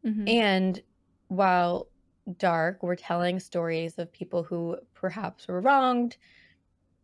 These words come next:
Speaker 2: And while they don't have actual justice, maybe we can do their stories justice.
Speaker 1: Yeah. And these are some of the stories you're not gonna hear on your Freedom Trail tour. So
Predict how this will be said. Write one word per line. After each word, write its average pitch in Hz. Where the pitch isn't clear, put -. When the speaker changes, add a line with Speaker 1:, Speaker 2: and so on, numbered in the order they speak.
Speaker 2:
And 185
while 175
they 175
don't 175
have 170
actual 175
justice, -
maybe 175
we 165
can 165
do 160
their -
stories -
justice. -
Speaker 1:
Yeah. 208
And 233
these 294
are 302
some 277
of 269
the 262
stories 226
you're 220
not 226
gonna 208
hear 208
on 180
your 170
Freedom 185
Trail 151
tour. -
So 175